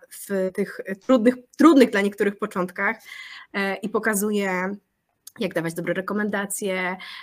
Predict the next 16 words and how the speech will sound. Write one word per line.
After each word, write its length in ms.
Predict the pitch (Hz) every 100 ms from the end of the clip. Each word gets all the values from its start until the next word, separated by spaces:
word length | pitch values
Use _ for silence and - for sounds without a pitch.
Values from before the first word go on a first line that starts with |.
| - 185
e, 640 | 180 185 185 180 180 175
jak 180 | 220 208
dobrze 240 | 208 202 208
się 100 | 208
prezentować 600 | 214 208 196 190 185 185
podczas, 580 | 190 - 185 180 - -
e, 200 | 185 180
spotkania 840 | - - 202 - 196 190 180 185 185 - - -
i 60 | 262
tak 120 | 233
dalej, 300 | 226 214 190
i 40 |
tak 160 | 208 185
dalej. 440 | 180 165 175 - _ - -
I 80 |
dziękuję. 420 | 339 392 254 185